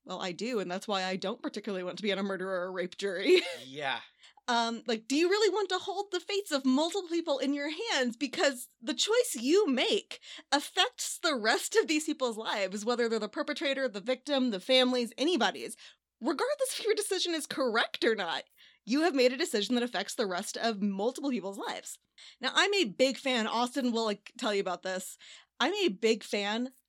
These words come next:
Speaker 1: of a fair and just legal system with a jury of your peers. There are highly controversial cases that I actually think need to be retried, even though I fully agree with the verdict,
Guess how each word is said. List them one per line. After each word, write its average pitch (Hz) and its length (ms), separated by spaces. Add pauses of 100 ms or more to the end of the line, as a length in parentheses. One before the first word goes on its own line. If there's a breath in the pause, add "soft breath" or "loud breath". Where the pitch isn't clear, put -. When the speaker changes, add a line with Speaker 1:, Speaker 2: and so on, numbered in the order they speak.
Speaker 1:
of 220 340
a 190 360 (260)
fair 233 520
and 202 280
just 220 460
legal 190 380
system 233 440
with 214 140
a 190 120
jury 214 480
of 202 180
your 180 240
peers. 269 640 (400 loud breath)
There 247 320
are 226 160
highly 240 460
controversial 240 680
cases 226 460
that 220 120
I 208 120
actually 202 400
think 214 240
need 208 160
to 202 60
be 196 180
retried, 202 840
even 214 280
though 202 140
I 190 120
fully 202 300
agree 196 260
with 190 140
the 175 80
verdict, 196 640